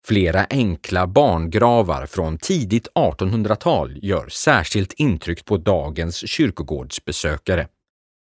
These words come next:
En uppmärksammad gravplats just på slänten intill den senare tillkomna Donationskyrkogården är den som ägnats skalden och tidningsmannen Oskar Patrik Strutzenbecker.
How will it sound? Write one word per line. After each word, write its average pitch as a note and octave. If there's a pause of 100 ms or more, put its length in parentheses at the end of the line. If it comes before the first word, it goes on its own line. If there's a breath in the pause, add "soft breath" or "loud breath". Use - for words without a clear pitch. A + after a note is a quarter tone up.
En D3
uppmärksammad A#2+
gravplats G#2
just -
på C#3+
slänten G2
intill G#2
den G#2
senare G2
tillkomna F#2+
Donationskyrkogården A#2 (120)
är A2+
den F2
som F#2+
ägnats F#2
skalden A#2+
och -
tidningsmannen F2 (380 loud breath)
Oskar D3+
Patrik -
Strutzenbecker. D#2+